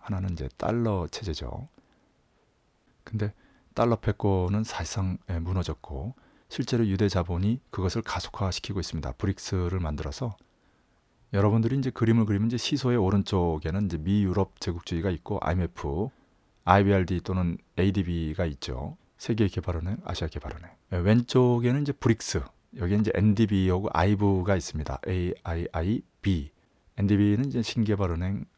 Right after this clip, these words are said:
이제 아이브는 아시아 인프라 투자은행. 예, 브릭스는 여러분들 다 아시고요.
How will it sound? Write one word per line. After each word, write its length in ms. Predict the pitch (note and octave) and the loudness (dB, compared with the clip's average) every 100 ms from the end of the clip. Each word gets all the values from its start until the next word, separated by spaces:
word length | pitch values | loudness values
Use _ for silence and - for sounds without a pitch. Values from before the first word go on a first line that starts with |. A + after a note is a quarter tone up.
| G2 | -12
이제 340 | D#2 C#2+ C2 C2 | -8 -6 -6 -8
아이브는 880 | - F2+ F#2+ G2 F#2 F2+ G#2+ A#2 F2+ - | -2 0 2 2 2 0 0 0 -4 -2
아시아 520 | E2+ E2+ F#2+ F#2 F2 | -2 0 0 2 2
인프라 300 | E2 E2 F2+ | 0 -2 -4
투자은행. 680 | - - F2+ C2+ B1 D#2+ D3 _ - | -6 -6 -4 -4 -6 -8 -10 _ -4
예, 80 | F2 | -4
브릭스는 720 | - A2 A2 A#2+ A2 G#2+ B2 | 2 2 2 2 2 2 2
여러분들 340 | G2 G2 F#2+ | 0 0 -2
다 200 | F#2 F#2 | -4 -4
아시고요. 480 | D2 - - C#2 G2+ | -6 -8 -10 -10 -10